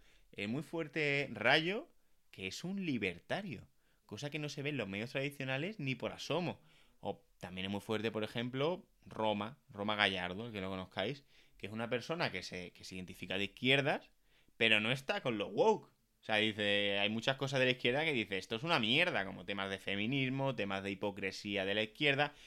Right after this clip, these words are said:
que no se lo compran. Y, y normalmente en las redes alternativas sí que existe esta gente, pero en las redes mainstream no. ¿Por qué?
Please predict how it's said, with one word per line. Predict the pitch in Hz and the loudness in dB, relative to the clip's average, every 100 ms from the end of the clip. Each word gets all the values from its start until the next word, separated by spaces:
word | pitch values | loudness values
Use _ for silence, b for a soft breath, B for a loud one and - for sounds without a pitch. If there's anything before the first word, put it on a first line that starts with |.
| B B | B B
que | - 110 | 6 6
no | 117 135 | 6 2
se | 185 | -2
lo | 143 | -2
compran. | 127 180 190 107 95 - _ _ - _ | 0 0 0 -2 -2 -12 _ _ -20 _
Y, | 117 107 - | -2 -2 -4
y | 110 | -8
normalmente | 104 101 117 151 156 208 - - _ | -4 -2 0 -2 0 -2 -2 -14 _
en | 104 98 | -10 -4
las | 107 | -2
redes | 147 | -2
alternativas | 196 190 151 147 190 233 - b b b | -2 -2 -4 -2 -2 -4 -6 b b b
sí | - 147 | -8 -2
que | 156 | 0
existe | 147 135 | -2 -6
esta | 131 127 | -6 -6
gente, | - 95 95 - b b - | -4 -6 -8 -18 b b -4
pero | 98 | 2
en | 92 | 2
las | 92 | 2
redes | 123 160 | -2 -2
mainstream | 165 196 190 139 | -4 -4 -2 0
no. | 123 110 - _ b b b b _ | 0 -2 -8 _ b b b b _
¿Por | 127 123 | 2 2
qué? | - 127 | -2 -6